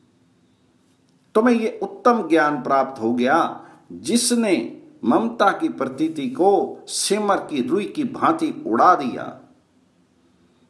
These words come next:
मनुष्य के हृदय देश में अज्ञान रूपी महान वृक्ष खड़ा है, वे अहंता रूपी अंकुर से उत्पन्न हुआ है। ममता ही उसका तना है।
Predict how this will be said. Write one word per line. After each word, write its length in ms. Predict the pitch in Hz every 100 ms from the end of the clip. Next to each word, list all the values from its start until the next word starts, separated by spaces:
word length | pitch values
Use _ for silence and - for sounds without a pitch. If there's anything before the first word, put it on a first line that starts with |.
| -
मनुष्य 300 | 135 240 -
के 120 | 220
हृदय 440 | 175 - 165 - 214
देश 420 | 123 165 208 -
में 240 | 196 175
अज्ञान 640 | 165 139 113 139 180 208 170
रूपी 300 | 170 185 180
महान 440 | 123 123 202 208
वृक्ष 400 | 170 160 - -
खड़ा 260 | 117 95 76
है, 220 | - - - _ _ _ _ _ _ _ _ _ _ _ _ _ _ _ - 117
वे 100 | - - -
अहंता 640 | 156 151 170 175 - 220 202
रूपी 460 | 160 160 165 208
अंकुर 640 | 196 - - 160 160 185 196
से 340 | - 208 220 -
उत्पन्न 380 | - - 131
हुआ 340 | 104 101 131 123
है। 180 | 90 78 - - _ _ _ _ _ _ _ _ _ _ _ _ _ _ _ -
ममता 500 | 131 202 226 226 214
ही 120 | 214
उसका 380 | 202 - - 175
तना 440 | - 151 156 156
है। 500 | 156 196 175 - -